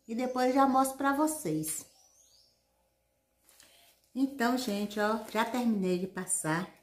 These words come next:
Olha pra vocês verem, passei em todo o cabelo, ó. Já fica com aquele brilho, ó.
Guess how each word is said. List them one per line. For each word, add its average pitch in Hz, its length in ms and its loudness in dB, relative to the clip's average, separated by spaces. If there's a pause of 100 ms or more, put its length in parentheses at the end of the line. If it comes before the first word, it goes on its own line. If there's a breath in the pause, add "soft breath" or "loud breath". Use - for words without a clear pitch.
Olha 202 140 0
pra 190 160 0
vocês 165 320 -4
verem, 165 220 -4
passei 190 400 -8
em 175 100 -4
todo 214 300 -2
o 226 60 -6
cabelo, 160 460 -4
ó. 170 220 -4 (1080)
Já 190 140 0
fica 226 300 0
com 208 140 -4
aquele 226 260 0
brilho, 190 540 2
ó. 233 300 -2